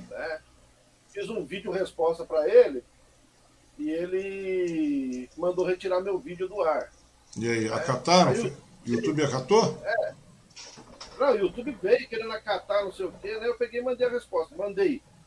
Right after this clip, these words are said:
Speaker 1: o link de todas as matérias que ele saiu, né?
Speaker 2: Uhum.
Speaker 1: Como procurado, já foi preso, tá sendo pela revista Época,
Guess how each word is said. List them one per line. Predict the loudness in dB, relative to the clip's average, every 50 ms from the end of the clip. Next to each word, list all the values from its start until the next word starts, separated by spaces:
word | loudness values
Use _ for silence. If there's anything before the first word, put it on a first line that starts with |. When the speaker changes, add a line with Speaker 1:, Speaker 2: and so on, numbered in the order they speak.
| _ -8
Speaker 1:
o | -6 -4
link | -4 -4 -6 -4 -6 -6 -6 -8 -12 -14
de | -16 -12
todas | 2 2 4 4 4 0 0
as | -6 -6
matérias | -4 -4 -4 -4 -2 -2 -2 -2 -2 -6 -10 -10
que | -12 -12
ele | -8 -8 -8 -8 -8 -14 -20 -20 -20 -20 -20 -20 -20 -20 -20 _ _ _ _ _ _ _ _ _ _ _ _ _ -14
saiu, | -6 -4 -2 -2 -2 -4 -6 -6 -6
né? | -4 -4 -2 -4 -4 -6 -8 _ _ -10
Speaker 2:
Uhum. | -8 -4 -2 0 0 -2
Speaker 1:
Como | -4 -6
procurado, | -8 -6 -6 -6 -4 -2 -2 0 2 2 2 2 0 -4 -16 -18 -12
já | -12 -8
foi | -4 -4 -4
preso, | -4 -6 -6 -4 -2 -2 0 -2 -2 -4 -6 -12 -14 -16 _ _ _ -20 _ -8
tá | -8 -6
sendo | -4 -4 -6 -6 -6
pela | -6 -2 2 2 2
revista | 2 0 -2 -6 -6 -4 -4 -2 0
Época, | 2 4 4 4 4 2 -2 -8 -12 -12